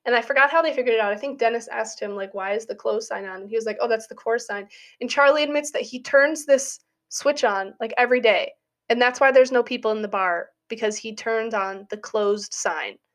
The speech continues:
because he thought it said Coors. Again, genius. Pretty good. And then my,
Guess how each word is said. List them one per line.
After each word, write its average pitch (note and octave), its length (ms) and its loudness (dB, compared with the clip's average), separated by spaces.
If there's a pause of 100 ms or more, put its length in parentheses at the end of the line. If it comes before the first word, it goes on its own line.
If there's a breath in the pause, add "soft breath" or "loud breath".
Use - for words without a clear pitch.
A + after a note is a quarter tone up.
(260)
because - 220 -8
he A3 80 -6
thought G#3 220 0
it G3+ 100 -6
said G#3 220 -4
Coors. - 580 -4 (1040)
Again, G#3+ 520 0 (320)
genius. D4+ 600 -2
Pretty C4+ 180 2
good. D4 240 4 (340 loud breath)
And A#3+ 100 6
then C4 120 8
my, A#3+ 560 6